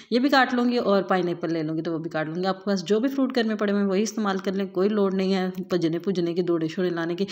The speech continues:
फटाफट मेहमान आ जाए, डिज़र्ट बनाना हो तो ये बहुत ही मज़े का डिज़र्ट बनता है। तो फटाफट बन जाता है, पाँच मिनट में बन जाता है, तो ज़रूर ट्राई कीजिएगा। उसके बाद गार्निश के लिए किशमिश डाल दें, बादाम का डाल दें। तो लो जी, डिज़र्ट जो है वो इफ्तार में तैयार है।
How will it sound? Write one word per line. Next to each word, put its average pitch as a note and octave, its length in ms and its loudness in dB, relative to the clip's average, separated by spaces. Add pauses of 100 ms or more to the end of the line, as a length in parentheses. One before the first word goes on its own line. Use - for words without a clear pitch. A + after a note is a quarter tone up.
(300)
फटाफट A3+ 280 2
मेहमान G3 480 2
आ G3 80 2
जाए, F#3+ 140 2
डिज़र्ट F3 380 0
बनाना F#3+ 340 0
हो F3 180 -2
तो F3 100 -2
ये F3 120 2
बहुत E3+ 320 -2
ही E3+ 40 -2
मज़े D#3+ 180 -2
का D#3+ 100 -4
डिज़र्ट D#3+ 320 -2
बनता D#3 280 -6
है। D#3+ 80 -8 (440)
तो F3+ 240 4
फटाफट B3 360 2
बन A#3+ 200 2
जाता A3 260 2
है, G#3 160 0
पाँच F#3+ 360 0
मिनट G#3 100 -2
में A3 120 2
बन G3 140 4
जाता F#3+ 240 2
है, G3+ 180 4
तो F#3+ 260 2
ज़रूर F3+ 220 2
ट्राई G#3 180 0
कीजिएगा। G3 380 0
उसके F#3+ 220 -2
बाद F#3+ 200 0
गार्निश G3 440 2
के - 100 -4
लिए G#3+ 120 0
किशमिश A#3+ 360 -4
डाल G#3 160 0
दें, G#3 100 0
बादाम G3+ 180 0
का G3+ 160 -2
डाल F#3 240 0
दें। F#3+ 120 -2 (440)
तो F#3 240 6
लो F3 240 4
जी, F3 140 2
डिज़र्ट F3 420 2
जो G3+ 120 2
है F3 240 0
वो E3+ 240 -4
इफ्तार E3 300 -2
में E3+ 220 -6
तैयार E3+ 520 0
है। C4 100 2